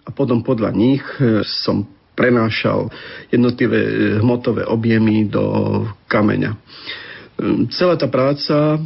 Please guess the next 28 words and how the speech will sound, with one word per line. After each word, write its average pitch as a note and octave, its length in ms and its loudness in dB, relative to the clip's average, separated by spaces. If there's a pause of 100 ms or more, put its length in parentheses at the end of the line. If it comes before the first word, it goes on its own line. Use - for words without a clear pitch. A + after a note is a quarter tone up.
(380)
je C3 200 0
zaujímavá C#3 640 2
aj A2+ 80 -4
tým, C#3 240 2
že C3 160 -2
keďže A#2 400 -2
to B2 80 2
má A2+ 480 2
svoju - 400 -2
váhu B2 480 2
a, - 160 -8 (480)
e, - 160 -2
teda G#2+ 160 0
má G#2 320 2
hmotnosť C3+ 480 2
celý C3 160 2
ten A#2+ 160 0
kameň, A#2+ 720 0
manipulácia C3 800 2
s G#2 160 -2
ním C3 160 4
v A#2+ 120 0
ateliérových A2+ 600 0
priestoroch G#2+ 480 0
je G2+ 160 0
veľmi G2 320 2
náročná, C3+ 800 2
ale A2 400 0